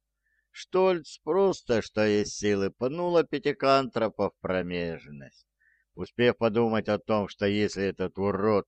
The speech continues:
такой же бесполый, как большинство инопланетян, то приём не сработает.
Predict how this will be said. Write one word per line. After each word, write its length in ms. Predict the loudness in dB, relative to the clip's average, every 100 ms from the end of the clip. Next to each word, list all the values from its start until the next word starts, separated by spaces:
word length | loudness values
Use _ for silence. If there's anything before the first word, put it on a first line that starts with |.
| _
такой 400 | -2 0 -2 -2
же 180 | -4 -8
бесполый, 800 | -8 -10 -4 2 2 2 -2 -8 _ _ _ _
как 200 | -2 2
большинство 680 | 0 0 -6 -6 2 4
инопланетян, 840 | 4 0 -2 0 0 0 2 2 0
то 180 | -2 -2
приём 680 | 0 0 2 2 0 -4 -2
не 160 | -2
сработает. 800 | 0 -2 -4 -4 -8 -8 -12 -14